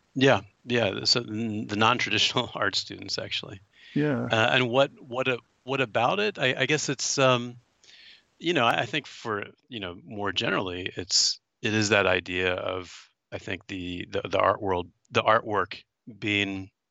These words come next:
Speaker 1: one uh, that is thought of as an expressive medium rather than necessarily focused on, uh, traditional storytelling, you know, putting forward or emphasizing concepts or emotions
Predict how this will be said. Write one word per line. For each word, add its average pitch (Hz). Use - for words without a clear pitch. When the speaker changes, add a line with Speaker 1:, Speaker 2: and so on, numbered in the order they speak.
Speaker 1:
one 92
uh, 92
that 92
is 104
thought 104
of 90
as 90
an 90
expressive 92
medium 117
rather 98
than 92
necessarily 98
focused 98
on, 92
uh, 90
traditional -
storytelling, 98
you 113
know, 90
putting 113
forward 104
or 95
emphasizing 95
concepts 104
or 107
emotions 92